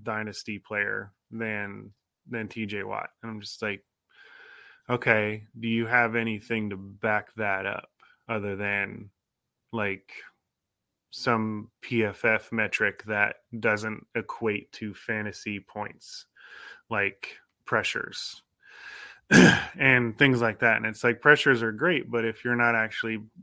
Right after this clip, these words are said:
registering stuff in the box score, it's not going to make a difference on your,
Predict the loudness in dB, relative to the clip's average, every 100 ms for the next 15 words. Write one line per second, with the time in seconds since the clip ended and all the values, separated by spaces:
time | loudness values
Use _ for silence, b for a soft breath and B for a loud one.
0 | -2 2 2 0 -2 -2 -2 -6 -4 -4
1 | -4 -8 -2 0 0 -4 -4 -4 -4 -6
2 | -6 -4 -4 -4 -6 -6 -6 -8 -8 -6
3 | -6 -6 -10 -6 -6 -6 -8 -10 -14